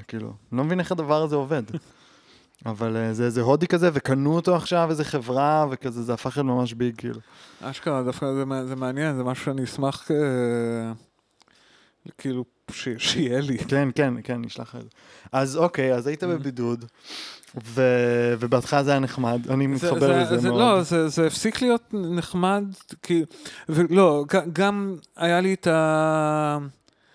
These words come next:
Speaker 2: את היתרון ששנה שעברה הייתה השנה שעבדתי בה הכי הרבה בחיים.
Speaker 1: Mm.
Speaker 2: אז, אה, אז היו לי רזרבות,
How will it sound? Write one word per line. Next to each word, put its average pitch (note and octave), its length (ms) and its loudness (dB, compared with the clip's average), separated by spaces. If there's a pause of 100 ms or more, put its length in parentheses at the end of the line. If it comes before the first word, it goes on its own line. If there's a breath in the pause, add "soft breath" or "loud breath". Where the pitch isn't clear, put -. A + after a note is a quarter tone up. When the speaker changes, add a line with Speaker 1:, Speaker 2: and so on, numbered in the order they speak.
(400 soft breath)
Speaker 2:
את D3 140 -4
היתרון D#3 580 0
ששנה D3+ 400 -2
שעברה D3 840 -2
הייתה C#3+ 260 -6
השנה C#3+ 320 -14
שעבדתי C3 1000 -4
בה C3+ 200 0
הכי C#3 260 -4
הרבה C3+ 200 0
בחיים. C3 520 -6 (140)
Speaker 1:
Mm. - 20 -10 (1400 soft breath)
Speaker 2:
אז, C3+ 360 -4
אה, C3 340 0
אז B2+ 100 -4
היו C#3 200 2
לי G3+ 120 0
רזרבות, E3+ 720 0